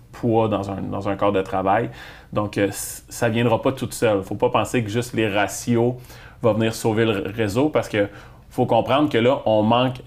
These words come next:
énormément d'infirmières. C'est juste en Abitibi-Témiscamingue, il en manque trois cent cinquante.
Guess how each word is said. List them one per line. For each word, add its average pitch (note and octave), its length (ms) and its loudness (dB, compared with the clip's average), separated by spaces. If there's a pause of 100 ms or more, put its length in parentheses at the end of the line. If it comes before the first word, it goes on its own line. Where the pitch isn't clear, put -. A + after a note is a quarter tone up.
énormément B2 580 4
d'infirmières. G#2 640 0
C'est A2+ 120 -2
juste B2+ 180 -2
en A#2 80 2
Abitibi-Témiscamingue, G#2+ 880 0
il A2 60 -2
en G#2 60 -2
manque G#2 180 -4
trois G#2 180 0
cent G#2+ 160 -4
cinquante. A2+ 480 -2